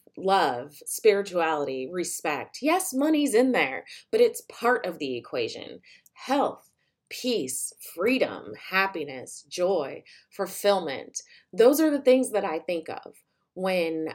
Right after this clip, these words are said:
I define wealth. I don't just think of it as monetary wealth, but I think of wealth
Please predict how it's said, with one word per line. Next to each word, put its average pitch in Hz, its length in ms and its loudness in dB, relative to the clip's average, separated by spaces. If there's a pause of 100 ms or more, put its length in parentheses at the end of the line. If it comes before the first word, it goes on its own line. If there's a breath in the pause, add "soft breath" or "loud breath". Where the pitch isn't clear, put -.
(140)
I 214 400 6
define 151 680 -4 (280)
wealth. 165 280 -2
I 185 100 4
don't 202 180 0
just 208 240 -4
think 214 220 -2
of 208 100 -2
it 165 300 0
as 156 240 -2
monetary 156 800 -2
wealth, 131 280 -6 (300 soft breath)
but 196 120 0
I 196 100 2
think 415 320 2
of 339 100 0
wealth 220 380 0